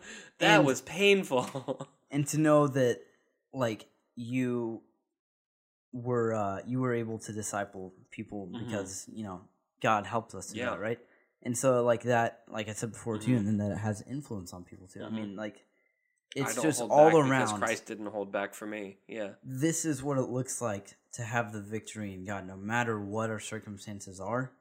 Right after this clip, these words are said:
Speaker 1: Mm-hmm.
Speaker 2: we are in the victory.
Speaker 1: Absolutely.
Speaker 2: And that's, like,
Speaker 1: Yeah.
Speaker 2: it's amazing. I
Speaker 1: Yeah.
Speaker 2: mean, that's exciting. I love
Speaker 1: Yeah.
Speaker 2: this. Like,
Speaker 1: 'Cause at, at no point in there does Paul goes, "There's a third option that might not be great." Like,
Speaker 2: Yeah.
Speaker 1: nah, they're both great. Whatever.
Speaker 2: Yeah.
Speaker 1: <laughs>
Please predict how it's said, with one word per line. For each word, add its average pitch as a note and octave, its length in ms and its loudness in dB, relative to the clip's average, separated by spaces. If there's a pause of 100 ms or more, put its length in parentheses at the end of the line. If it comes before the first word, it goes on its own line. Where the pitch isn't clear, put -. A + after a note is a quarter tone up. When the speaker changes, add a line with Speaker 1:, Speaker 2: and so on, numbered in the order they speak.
(120)
Speaker 1:
Mm-hmm. A2 280 -8
Speaker 2:
we A#2+ 140 -2
are A2 140 -2
in G#2+ 160 -6
the G2+ 80 -10
victory. F#2 480 -14 (260)
Speaker 1:
Absolutely. G#2+ 640 -4
Speaker 2:
And F#2 80 -10
that's, A#2 340 -6
like, G#2 260 -6 (580)
Speaker 1:
Yeah. A2+ 300 -2
Speaker 2:
it's - 100 -12
amazing. A#2+ 480 -4 (260)
I B2 60 -8
Speaker 1:
Yeah. B2+ 220 2
Speaker 2:
mean, G#2+ 100 -6 (400)
that's B2 140 -6
exciting. C3 520 2
I G#2+ 100 -4
love A#2+ 260 4
Speaker 1:
Yeah. G#2+ 100 -4
Speaker 2:
this. F#2 240 -8
Like, A2 240 -6 (260)
Speaker 1:
'Cause B2+ 220 0
at, C3 240 2
at C3 160 2
no C3+ 320 4
point C3+ 240 2
in B2+ 60 2
there B2 100 4
does A2+ 160 -4
Paul A#2+ 280 4
goes, A2+ 360 2 (320)
"There's D#3+ 160 2
a D#3+ 60 0
third G3 200 8
option F3+ 320 8
that D3+ 160 6
might D3 200 6
not C3 180 2
be C3 100 2
great." A#2+ 320 4
Like, - 160 -8
Speaker 2:
Yeah. C3+ 120 8
Speaker 1:
nah, E3+ 180 10
they're C#3+ 100 6
both B2 240 6
great. A2+ 320 0
Whatever. D3 480 8
Speaker 2:
Yeah. D3 120 -10
Speaker 1:
<laughs> - 40 -20